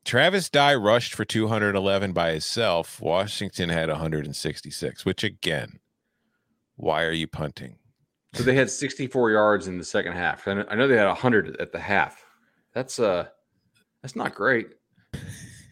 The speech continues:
Speaker 1: You know,
Speaker 2: Um,
Speaker 1: there's, there's been better performances, yeah.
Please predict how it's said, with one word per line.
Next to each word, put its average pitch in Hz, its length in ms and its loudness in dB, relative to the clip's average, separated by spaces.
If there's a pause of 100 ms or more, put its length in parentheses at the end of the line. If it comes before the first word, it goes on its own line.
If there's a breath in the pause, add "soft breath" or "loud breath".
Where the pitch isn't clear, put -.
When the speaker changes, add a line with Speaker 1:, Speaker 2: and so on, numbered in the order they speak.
Speaker 1:
You 220 100 -4
know, 190 180 0
Speaker 2:
Um, 185 80 -4
Speaker 1:
there's, 165 220 0
there's 170 220 -2
been 208 220 -4
better 147 260 -2
performances, 131 880 -4
yeah. 170 220 -2